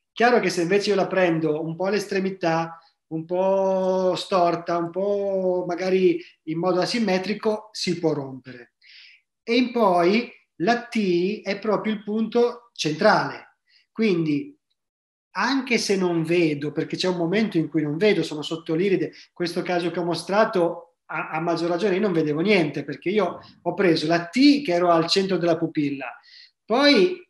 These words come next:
buio, cioè io poi avevo in mano non so che cosa, estraevo e dovevo solo sperare che quando uscivo dalla sclera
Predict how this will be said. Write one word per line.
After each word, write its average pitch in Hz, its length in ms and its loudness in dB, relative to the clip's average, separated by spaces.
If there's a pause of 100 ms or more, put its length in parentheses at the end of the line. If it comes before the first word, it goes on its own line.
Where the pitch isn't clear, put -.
buio, 151 720 0
cioè 160 280 -6
io 226 200 2
poi 233 220 2
avevo 156 440 2
in 175 140 -2
mano 170 560 -2 (360)
non 156 160 -4
so 160 140 -4
che 185 140 -6
cosa, 214 500 2 (340)
estraevo 208 880 0 (260)
e 165 100 -8
dovevo 202 240 2
solo 208 220 -2
sperare 226 520 4
che 170 180 0
quando 214 320 0
uscivo 170 540 0
dalla 180 200 2
sclera 214 680 0